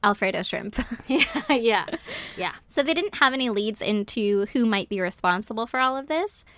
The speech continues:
Speaker 1: but they were like, "It's definitely a serial killer, right?
Speaker 2: Yeah.
Speaker 1: There's someone coming around that's
Speaker 2: Yeah.
Speaker 1: killing all these women the same way."
Speaker 2: They are doing the same thing multiple times.
Speaker 1: Mm-hmm.
Speaker 2: Yep, that is the definition.
Speaker 1: <laughs> Crushed it.
Speaker 2: Got it.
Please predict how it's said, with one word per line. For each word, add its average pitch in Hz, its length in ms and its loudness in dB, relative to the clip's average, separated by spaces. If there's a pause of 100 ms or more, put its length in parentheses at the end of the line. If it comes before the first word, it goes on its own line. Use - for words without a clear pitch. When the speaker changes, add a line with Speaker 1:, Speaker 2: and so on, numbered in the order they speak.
(220)
Speaker 1:
but 240 120 -2
they 269 80 6
were 262 160 6
like, 214 440 4 (180)
"It's - 260 -2 (140)
definitely 208 580 4
a 175 60 -2
serial 160 320 0
killer, - 400 -2
right? 196 340 2
Speaker 2:
Yeah. 180 360 0 (120)
Speaker 1:
There's 196 460 0
someone 233 360 6
coming 226 200 6
around 190 360 4
that's 196 120 0
Speaker 2:
Yeah. 233 140 8
Speaker 1:
killing 202 240 4
all 190 140 2
these 196 160 0
women 185 200 0
the 175 80 -2
same 185 260 -2
way." 185 280 -4
Speaker 2:
They 269 160 6
are 240 80 2
doing 220 260 0
the 202 80 -4
same 208 420 -6
thing 185 260 -8
multiple 170 320 -12
times. - 400 -16
Speaker 1:
Mm-hmm. 185 320 -2 (180)
Speaker 2:
Yep, 233 180 0 (180)
that 220 180 4
is 214 180 0
the 165 120 -20
definition. - 600 -8 (180)
Speaker 1:
<laughs> - 800 -4
Crushed - 260 2
it. - 120 -10 (100)
Speaker 2:
Got 165 200 0
it. - 100 -14